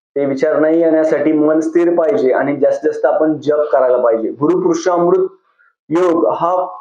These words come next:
खूप चांगला आहे, हा वर्षातील सगळ्यात शेवटचा योग आहे. आता याच्या, आता याच्यानंतर गुरुपुरुषामृत योग नाहीये. म्हणून प्रत्येकाने आज स्वामी चरित्र ते पूर्ण वाचा. एका बैठकीत स्वामी चरित्र वाचू शकता, काही प्रॉब्लेम नाही, दीड तास लागतो त्याला.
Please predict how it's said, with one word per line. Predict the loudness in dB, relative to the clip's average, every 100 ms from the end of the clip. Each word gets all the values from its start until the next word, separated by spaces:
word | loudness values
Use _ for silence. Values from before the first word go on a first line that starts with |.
| -20
खूप | -6 -2 0 2 0 0
चांगला | 0 2
आहे, | 2
हा | 2 0
वर्षातील | 2 0 2 0 0 -2
सगळ्यात | 0 0 0
शेवटचा | 0 -2 0 0 2 2
योग | 2 2
आहे. | 0
आता | -2 -8 _ _ -10
याच्या, | -4 0 2
आता | 2 2 0
याच्यानंतर | 0 0 2 2
गुरुपुरुषामृत | 2 0 -2 -2 0 0 0
योग | 0 0
नाहीये. | 0 0 -2 -8 _ _ _ _ _ _ _ _ -8
म्हणून | -2 0 0 -2 -6 -16 -20 _ _ _ _ -10
प्रत्येकाने | -6 -2 0 0 2 2
आज | 2 0 -2
स्वामी | 0 0 2
चरित्र | 2 2 2
ते | 2 0
पूर्ण | 0 0 2 2 2
वाचा. | 2 0 -2 -4 -8 _ _ _ _ _ _ _ _ -4
एका | 0
बैठकीत | 2 2 2 0
स्वामी | 0 0 0
चरित्र | 2 2
वाचू | 2 2 0
शकता, | 0 -2 0
काही | 0 2
प्रॉब्लेम | 2 2 2
नाही, | 2
दीड | 0 -2
तास | -2 0
लागतो | 0 -2 -2
त्याला. | 0 0